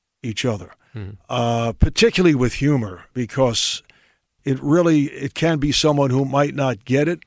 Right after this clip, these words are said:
Speaker 1: you know, at times, or maybe I don't get it, you know, by trying to have them get it. So y-, you, you kind of feel your way through it.
Speaker 2: Mm-hmm.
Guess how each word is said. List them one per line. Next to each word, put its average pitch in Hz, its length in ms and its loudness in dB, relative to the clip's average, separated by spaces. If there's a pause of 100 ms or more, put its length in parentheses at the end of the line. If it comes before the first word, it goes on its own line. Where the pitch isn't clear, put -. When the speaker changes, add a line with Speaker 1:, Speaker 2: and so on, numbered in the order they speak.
(160)
Speaker 1:
you 139 140 -4
know, 147 200 -2
at 143 80 -4
times, 151 500 -4
or - 160 -8
maybe 123 280 0
I 123 160 2
don't 175 200 0
get 156 220 0
it, 165 120 -4 (120)
you 147 140 -2
know, 139 200 2
by 127 200 -2 (140)
trying 165 380 -2
to 135 180 -2
have 117 240 -2
them 156 200 2
get 160 240 4
it. 165 140 -4 (100)
So 135 360 -2 (420)
y-, 175 140 -8 (120)
you, 185 180 -2 (160)
you 180 120 -2
kind 220 260 2
of 147 80 2
feel 160 320 2
your 127 160 2
way 117 320 0 (640)
through 120 320 0
it. - 120 -18
Speaker 2:
Mm-hmm. 113 220 -8